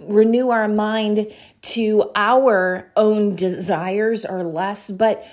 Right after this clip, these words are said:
renew our mind to who God says we are and what he's called us to do and what he says because of the Holy Spirit we are capable of doing.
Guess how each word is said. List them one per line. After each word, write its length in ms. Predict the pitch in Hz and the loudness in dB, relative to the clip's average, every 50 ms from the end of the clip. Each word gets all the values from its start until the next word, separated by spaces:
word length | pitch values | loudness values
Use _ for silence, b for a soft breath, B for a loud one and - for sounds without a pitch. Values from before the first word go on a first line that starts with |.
| B B B | B B B
renew 600 | B 196 208 214 208 202 208 220 240 254 269 277 294 | B 4 4 4 4 2 -2 -2 0 -2 -2 -2 -4
our 320 | 294 294 247 254 262 247 | -6 -6 -6 -6 -4 -2
mind 720 | 247 240 226 208 202 202 202 202 202 202 208 208 208 - - - | -2 0 -2 -2 -2 -4 -6 -6 -6 -6 -6 -6 -6 -8 -10 -6
to 180 | - 208 190 | -4 -4 -4
who 420 | 180 175 214 240 240 247 247 240 214 | -4 -4 -6 -6 -4 -4 -4 -6 -4
God 360 | 202 214 214 208 214 208 202 202 | -4 -4 -4 -2 -4 -6 -6 -8
says 360 | - - 220 214 208 202 208 | -8 -6 -4 -4 -4 -4 -4
we 240 | 202 196 202 190 - | -6 -4 -6 -6 -6
are 300 | - 185 185 185 185 185 | -6 -4 -4 -4 -4 -6
and 280 | - - 185 185 180 175 | -6 -6 -6 -6 -6 -6
what 200 | 180 180 175 185 | -6 -8 -8 -6
he's 200 | 185 180 180 180 | -8 -8 -8 -8
called 300 | - - 180 175 180 185 | -8 -6 -4 -4 -4 -4
us 180 | 180 180 - - | -6 -8 -8 -6
to 120 | - 170 | -6 -6
do 280 | 165 175 180 180 180 180 - - | -2 0 2 2 2 2 -2 -4
and 240 | 185 175 175 170 | -6 -6 -6 -4
what 240 | 170 180 185 - - | -4 -4 -4 -4 -6
he 180 | - - 202 185 | -10 -10 -10 -10
says 460 | 180 - - 190 175 175 165 165 - B B B B B B B | -10 -8 -6 -4 -2 -2 -4 -6 -12 B B B B B B B
because 460 | 170 185 175 - - - 208 220 220 | -4 -4 -4 -4 -2 0 0 0 0
of 80 | 233 208 | 0 0
the 80 | 208 196 | 0 0
Holy 240 | 196 185 175 175 | 0 0 0 0
Spirit 460 | 170 170 - - 170 165 160 156 - 170 | -2 -4 -4 -2 -2 0 0 -2 -2 -4
we 140 | 180 165 | -2 -2
are 100 | 165 143 | -2 -4
capable 1000 | 170 - - - - - 285 302 320 320 311 262 214 185 180 170 170 170 170 170 B B B B B - | -4 -6 -4 -4 -2 -2 0 -2 -2 0 0 0 0 0 0 0 2 0 0 -4 B B B B B -6
of 300 | - 208 208 202 196 196 | -2 0 0 0 0 -2
doing. 400 | 180 202 226 220 190 156 151 - | 0 0 0 0 0 -2 -6 -12